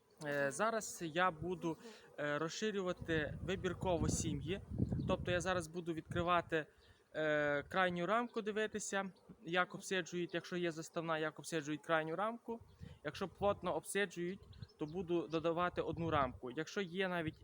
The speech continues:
е, висять бджоли або є язик, то теж буду додавати одну рамку.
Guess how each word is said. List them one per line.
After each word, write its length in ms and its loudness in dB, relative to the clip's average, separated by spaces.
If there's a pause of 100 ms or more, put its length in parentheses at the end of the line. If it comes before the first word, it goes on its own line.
е, 280 2
висять 380 0
бджоли 460 2
або 300 0
є 180 -2
язик, 400 0
то 80 -2
теж 220 0
буду 200 -10 (100)
додавати 480 0
одну 260 -6
рамку. 360 -6